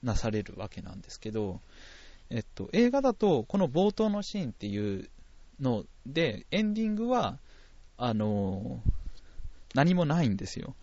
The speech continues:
エンディングはこの街の描写がない。でも、えっと、この漫画の、漫画版の「鉄痕キンクリート」だとですね、えっと、この街の描写、えっと、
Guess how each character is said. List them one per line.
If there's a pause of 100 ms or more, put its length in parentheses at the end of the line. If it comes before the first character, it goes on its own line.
(480)
エ
ン
デ
ィ
ン
グ
は
こ
の
街
の
描
写 (160)
が
な
い。 (580)
で
も、 (300)
え
っ (140)
と、 (140)
こ
の
漫
画
の、 (480)
漫
画
版
の
「鉄
痕
キ
ン
ク
リ
ー
ト」
だ
と
で
す
ね、 (440)
え
っ (120)
と、 (1800)
こ
の
街
の
描
写、 (640)
え
っ
と、